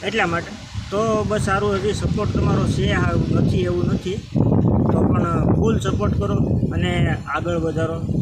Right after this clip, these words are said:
તો બસ હાલો, ચા પીવા જઈ, ચા પીવા બોલાવે છે, તો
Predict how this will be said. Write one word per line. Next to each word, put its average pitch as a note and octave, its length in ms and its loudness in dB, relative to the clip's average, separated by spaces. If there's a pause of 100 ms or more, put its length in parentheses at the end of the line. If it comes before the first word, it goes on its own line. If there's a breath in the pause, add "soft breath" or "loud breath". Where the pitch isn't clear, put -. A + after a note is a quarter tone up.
(560)
તો D3 180 -8
બસ E3+ 220 -8
હાલો, E3+ 260 -6
ચા D3 280 -8
પીવા C#3+ 200 -8
જઈ, D3+ 280 -4
ચા C#3+ 320 -10
પીવા B2+ 180 -8
બોલાવે - 400 -2
છે, B2 140 -6 (520)
તો - 400 2